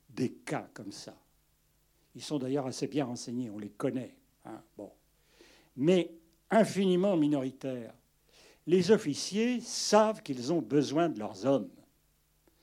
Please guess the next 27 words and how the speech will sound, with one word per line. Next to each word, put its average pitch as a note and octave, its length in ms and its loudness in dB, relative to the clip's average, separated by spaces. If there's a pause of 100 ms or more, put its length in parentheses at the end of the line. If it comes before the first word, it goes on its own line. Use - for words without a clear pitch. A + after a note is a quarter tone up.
(280)
Alors, C#3+ 280 2
ils E3 180 2
n'en F#3 200 2
sont F#3+ 300 -2
pas F3 180 0
toujours E3 420 -2
économes D#3 680 0 (160)
de C3 80 -10
leurs A2+ 260 -8
hommes, F3+ 240 -8 (640)
mais D3 180 4
ils C#3+ 120 0
savent G3 360 0
qu'ils A#2+ 240 -8
ont C3 40 -4
besoin A#2+ 260 -6
de A2 60 -8
leurs G#2+ 240 -10
hommes. G2+ 140 -16 (520)
Alors, C3+ 300 -4
autre A3+ 260 10
chose G#3 420 6
aussi, B3 560 0 (1500)
un F#3 140 2
mythe A3 600 -4 (200)
qu'il C3+ 160 -6
faut C3+ 560 -2